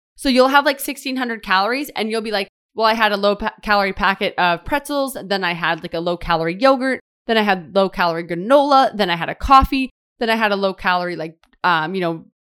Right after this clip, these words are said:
dinner where I had chicken and I had veggies, and then I ate, like, four buckets of chips after dinner." And I'm like, "Yeah, no shit." Right? Like, guys, if you think about it, like, when you're only eating low calorie foods,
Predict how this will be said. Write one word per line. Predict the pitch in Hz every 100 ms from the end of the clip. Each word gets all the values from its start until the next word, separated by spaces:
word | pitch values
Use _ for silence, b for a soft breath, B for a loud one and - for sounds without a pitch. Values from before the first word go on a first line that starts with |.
| _
dinner | - 254 247
where | 240 208 180
I |
had | 175 165 170
chicken | 285 269 240 233
and | 180
I |
had | 175 165
veggies, | 262 247 262 247 - _ _ _
and | 233 240
then | 226 226
I | - 214
ate, | 214
like, | 202 190
four | 208
buckets | 185 175 175
of | 175
chips | 175 160
after | 156 147 151
dinner." | - 64 - -
And | 208
I'm |
like, | 202 175
"Yeah, | 185
no | 165
shit." | 156 - 160 - _ _ -
Right? | 208 294
Like, | 269 247
guys, | 285 196 185
if | 214
you | 254
think | 285 294
about | 240 185
it, | 214 -
like, | 233
when | 247
you're | 269 330 -
only | - 247 262
eating | 190 202 214 302 - _ _
low | 202 226
calorie | 226 226 220 226 233
foods, | 180 196 262